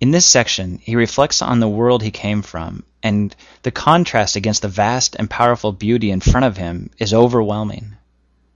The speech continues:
He states, "I live not in myself, but I become portion of that around me." That's a nice way to put it.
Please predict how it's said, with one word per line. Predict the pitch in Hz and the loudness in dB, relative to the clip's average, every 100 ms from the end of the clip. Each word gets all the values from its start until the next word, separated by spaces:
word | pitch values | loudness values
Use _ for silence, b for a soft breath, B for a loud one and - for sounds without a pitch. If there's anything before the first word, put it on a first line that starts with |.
| _ _ _ _ _ b b b | _ _ _ _ _ b b b
He | - 139 | -2 2
states, | - 151 147 143 - - - _ _ _ _ _ _ _ | 4 4 2 0 -2 -4 -6 _ _ _ _ _ _ _
"I | 117 | 0
live | 123 156 185 | 2 2 2
not | 135 135 156 - | 4 4 4 2
in | |
myself, | 131 123 - 117 95 - - _ _ | 2 2 2 0 -2 -6 -20 _ _
but | - 113 | -2 2
I | 117 | 4
become | 113 - - 143 131 | 4 0 0 0 0
portion | - 170 170 - 101 | 2 4 4 2 -2
of | - 110 | -2 0
that | 107 117 117 | 4 4 2
around | 117 113 113 120 95 | -2 2 4 2 0
me." | 87 95 - _ _ _ _ _ _ _ _ _ _ - | -6 -12 -18 _ _ _ _ _ _ _ _ _ _ -2
That's | 190 | 0
a | 196 | 2
nice | 147 151 - | 2 0 0
way | 139 | -2
to | 123 | -2
put | - 98 | -4 -10
it. | 98 | -10